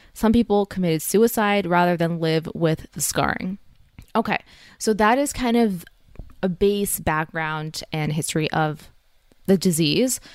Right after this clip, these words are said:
So kinda going back, like, where did smallpox come from? What is it? So no one really knows where smallpox came from, but the evidence of the disease dates to the third century B C E in Egyptian mummies.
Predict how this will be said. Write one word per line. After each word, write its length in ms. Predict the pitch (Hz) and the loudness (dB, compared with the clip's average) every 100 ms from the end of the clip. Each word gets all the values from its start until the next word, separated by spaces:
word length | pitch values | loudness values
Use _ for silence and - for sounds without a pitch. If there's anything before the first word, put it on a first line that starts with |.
| - _ | -20 _
So 760 | - 208 202 202 196 190 - - | 0 2 4 2 0 0 -2 -6
kinda 240 | - 220 233 | -2 0 2
going 240 | 226 220 | 4 4
back, 260 | 196 180 180 | 2 -2 -4
like, 100 | 170 | -2
where 200 | 185 214 | 2 2
did 100 | 214 | 2
smallpox 440 | 220 190 196 175 | 2 2 2 -2
come 240 | - 190 180 | -4 -6 -4
from? 360 | 180 175 170 | -2 -2 -4
What 180 | 165 175 | 0 2
is 180 | 170 160 | 2 2
it? 260 | 190 254 - - - _ | 0 0 -6 -20 -20 _
So 380 | - 226 226 220 _ _ - | 2 6 6 4 _ _ 0
no 220 | 220 226 | 4 4
one 260 | 302 359 | 4 0
really 220 | 311 330 269 | 0 2 2
knows 500 | 196 170 185 190 175 | 2 4 4 2 2
where 260 | 170 175 | 2 2
smallpox 440 | 190 220 202 214 - | 2 0 2 0 -4
came 260 | - 214 | 0 0
from, 340 | 220 233 233 - - _ _ _ | 2 4 4 2 -6 _ _ _
but 460 | 170 165 202 - - - _ _ _ | 2 2 0 -4 -12 -14 _ _ _
the 160 | 190 - | -4 -2
evidence 340 | 214 254 262 - | 0 0 -2 -2
of 220 | 196 185 170 - - | -4 -4 -10 -16 0
the 100 | 196 | 2
disease 640 | 175 160 156 240 294 - - _ | 2 -2 -2 -2 -2 -6 -10 _
dates 340 | - 190 190 - | 2 4 4 -2
to 100 | - | 0
the 100 | 180 | -2
third 300 | - 165 165 | 2 2 2
century 440 | 170 160 - 165 | 0 0 0 0
B 160 | 160 156 | 0 -4
C 240 | - 170 - | -2 -2 0
E 320 | 165 226 - | 2 2 2
in 160 | - 180 | 2 2
Egyptian 420 | 165 - - 165 | 2 -2 -2 -2
mummies. 480 | 151 156 202 240 | -2 -2 0 -2